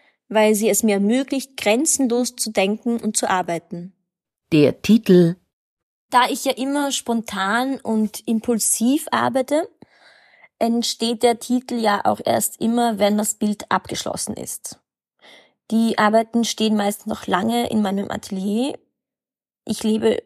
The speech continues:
Speaker 1: über Wochen mit ihnen, ohne noch etwas an ihnen zu verändern. Und dann schaue ich sie mir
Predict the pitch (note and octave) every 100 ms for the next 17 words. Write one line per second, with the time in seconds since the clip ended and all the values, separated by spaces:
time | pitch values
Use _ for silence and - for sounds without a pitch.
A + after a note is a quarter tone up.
0 | - G#3+ G#3 E3+ D3+ - G#3 G#3+ A3 A#3+
1 | C#4 F#4+ _ _ _ _ _ - _ _
2 | _ _ - A#3 B3+ B3+ B3 A3 - G#3+
3 | G#3+ G#3+ A3 G#3 G#3+ G#3 F#3+ - G#3 G#3+
4 | C#4+ F4+ G4 _ _ _ - B3+ A#3+ B3
5 | C4 - D4 D4 - D4 C#4+ C#4+ -